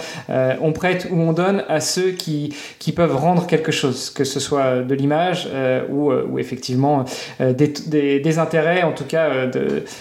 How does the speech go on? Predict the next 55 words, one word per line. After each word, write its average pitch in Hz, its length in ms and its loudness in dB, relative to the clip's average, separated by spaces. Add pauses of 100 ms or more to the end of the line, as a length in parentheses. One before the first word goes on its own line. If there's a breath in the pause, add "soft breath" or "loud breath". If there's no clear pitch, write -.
(160 loud breath)
euh, 135 160 2
qu'il 151 160 -2
y 139 40 2
ait 143 40 0
des 143 80 2
intérêts 160 260 2
financiers 151 360 0
derrière. 120 220 0 (400 loud breath)
Euh, - 100 0
Arthur, 190 340 2
merci 175 240 2
beaucoup 196 280 2
pour, 180 300 0
euh, 160 120 4
pour 160 160 0
cet 170 180 0
échange, 196 320 0
pour 160 120 -6
cette 156 180 2
transparence. 170 600 0 (300 loud breath)
Euh, 170 400 2
j'ai 170 140 2
une 170 80 4
dernière 202 320 2
question 185 320 2
que 190 100 -2
j'aime 143 160 2
bien 165 140 2
poser 165 300 0
à 156 60 4
mes 151 140 4
invités, 175 480 0
et 226 60 4
encore 233 280 0
plus 277 200 0
quand 180 240 0
ils 175 40 -2
sont 175 120 0
finalement 175 420 0
assez 165 300 2
jeunes. 156 300 2 (540 loud breath)
Toi 208 140 0
qui 180 240 -2
as 151 200 2
découvert 170 540 0
le 170 100 2
triathlon 165 480 0
à 143 320 2 (680)
onze, 151 180 2
douze 165 180 2
ans, 214 280 0
enfin, 165 120 0
si 190 160 2
tu 185 160 -2
devais 202 380 2